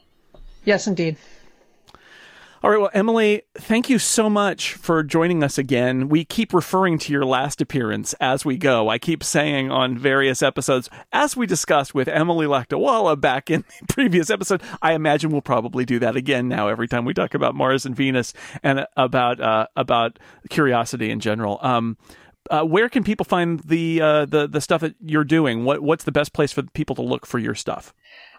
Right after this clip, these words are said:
Speaker 1: You can always find me at planetary dot org. My blogs are at planetary dot org slash blog. We have our own pon-, podcast at planetary dot org slash radio, and then I'm on Twitter as E Lakdawalla.
Speaker 2: Excellent. And the book is The Design and Engineering of Curiosity, so people should check that out, too.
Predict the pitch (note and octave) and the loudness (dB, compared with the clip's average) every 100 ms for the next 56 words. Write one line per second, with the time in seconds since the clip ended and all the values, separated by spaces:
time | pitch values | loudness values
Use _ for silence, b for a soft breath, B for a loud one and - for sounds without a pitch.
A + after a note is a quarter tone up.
0 | - G3+ F#3+ G3 G#3+ A#3+ A#3+ A#3 A#3 A#3 | -6 -2 0 2 4 2 2 0 2 2
1 | G3 - - G#3 G#3+ - G#3 G3 F#3 F3 | 2 0 2 2 2 2 2 2 2 2
2 | F#3 G#3 D4+ D4+ - F#3+ F3 F3 F#3+ G3+ | 2 2 0 -4 -10 -4 -4 2 2 2
3 | - F#3 - - G3+ G3+ G3+ G3+ F#3+ F#3 | 0 0 0 0 0 0 2 2 4 2
4 | G3 F#3 - F#3+ F#3 - F#3+ F#3+ A#3+ D4+ | 2 0 0 0 0 -2 2 2 2 -2
5 | - F#3 F3+ F#3+ G3+ B3 D#4+ - C4+ C4+ | -6 -4 -2 0 0 0 -2 -4 -4 -4
6 | - _ - B3+ B3+ B3 C#4 - - G3 | -8 _ 0 0 0 -2 -2 -6 -4 0
7 | G3 G3 G3+ F#3+ F3+ F3+ F3+ - F3+ E3 | 0 0 -2 0 0 0 -2 -2 -2 -2
8 | - E3 G3+ B3 C4 C4 F3+ F#3 F3+ F3+ | -4 -4 -2 0 0 -2 -2 -2 -2 0
9 | G3 G#3 - A3+ A#3+ - F3+ D#3+ - A3 | 0 0 0 0 2 0 -2 -4 -4 -2
10 | A3 G#3 G#3 A3 G3 E3 D3 - _ _ | 0 -2 -4 -6 -4 -4 -6 -10 _ _
11 | _ _ - D3+ - A#2+ C3 C#3+ C3+ F#3+ | _ _ -4 -4 -2 -2 0 -2 0 0
12 | G#3 F#3 F3 D#3+ C3+ C3 D#3 D#3 D#3+ D3 | 2 2 2 0 -2 -2 0 0 0 -2
13 | C3 C#3+ C#3 C3+ C#3 C3 C3 C3 C#3 - | -6 -4 -4 -4 -4 -2 -2 -4 -8 -10
14 | - A#2 G#2 G2+ G2+ - - - - A#2+ | -6 -4 -2 -4 -6 -10 -12 -12 -12 -8
15 | A#2+ - A#2 - - A2+ - G#2 G2+ - | -8 -8 -8 -10 -10 -10 -10 -12 -12 -14
16 | - C3 | -14 -14